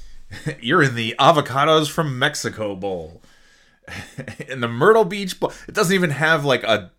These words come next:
I mean, does that mean just, like, the city of Myrtle Beach sponsors this Myrtle Beach Bowl? <laughs> Which is not even in Myrtle Beach, technically. It's in North Conway, which is right next door, but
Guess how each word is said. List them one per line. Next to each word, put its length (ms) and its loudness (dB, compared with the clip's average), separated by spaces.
I 60 -4
mean, 180 -6
does 140 -4
that 160 0
mean 160 -6
just, 160 -6
like, 180 0
the 140 -6
city 340 -2
of 140 -2
Myrtle 240 -2
Beach 340 -8
sponsors 720 -4
this 320 -8
Myrtle 360 -4
Beach 360 -12
Bowl? 440 -6
<laughs> 60 -16
Which 160 -16
is 120 -16
not 260 -10
even 200 -12
in 100 -10
Myrtle 240 -10
Beach, 280 -12
technically. 440 -8
It's 140 -12
in 340 -14
North 280 -12
Conway, 420 -10
which 340 -18
is 220 -18
right 280 2
next 200 -6
door, 300 0
but 280 -10